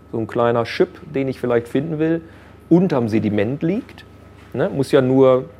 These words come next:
einen halben Zentimeter unterm Sediment sein, dann sehe ich den ja nicht mehr. Also da ist ja, sind ja Krater nachgewiesen, einer gewissen Tiefe, wahrscheinlich mehrere Meter tief.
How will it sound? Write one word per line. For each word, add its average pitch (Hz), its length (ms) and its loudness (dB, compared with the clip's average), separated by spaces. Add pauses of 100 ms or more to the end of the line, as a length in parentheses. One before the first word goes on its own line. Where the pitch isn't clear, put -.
einen 113 140 -6
halben 139 260 2
Zentimeter 131 480 -2
unterm 123 280 0
Sediment 113 400 -4
sein, 117 400 -6 (400)
dann 113 160 -4
sehe 120 160 0
ich - 80 -8
den 90 160 -6
ja 90 80 -6
nicht 87 220 -8
mehr. 87 200 -10 (720)
Also 123 200 2
da 117 60 6
ist 127 160 0
ja, 120 340 4 (460)
sind 120 200 0
ja 117 80 4
Krater 120 480 0
nachgewiesen, 156 720 -2
einer 123 200 -2
gewissen 107 440 -4
Tiefe, 113 420 -4
wahrscheinlich 117 360 -6
mehrere 117 260 -2
Meter 104 280 -6
tief. 185 280 -8